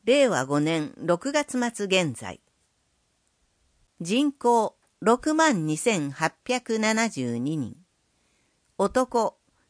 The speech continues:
二万九千九百七人。女三万二千九百六十五人。世帯数二万九千九百二十二世帯。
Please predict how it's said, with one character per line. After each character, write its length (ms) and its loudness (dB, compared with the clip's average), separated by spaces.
二 200 2
万 280 2
九 300 -4
千 480 -6
九 240 -4
百 320 -6
七 160 0
人。 340 -4
女 500 2
三 400 2
万 300 2
二 80 0
千 500 -2
九 220 -2
百 340 -6
六 280 -2
十 340 -2
五 160 2
人。 300 -4
世 260 0
帯 200 2
数 400 -6
二 160 4
万 300 4
九 320 -2
千 360 0
九 300 -2
百 340 -4
二 220 0
十 300 -2
二 180 2
世 240 2
帯。 220 0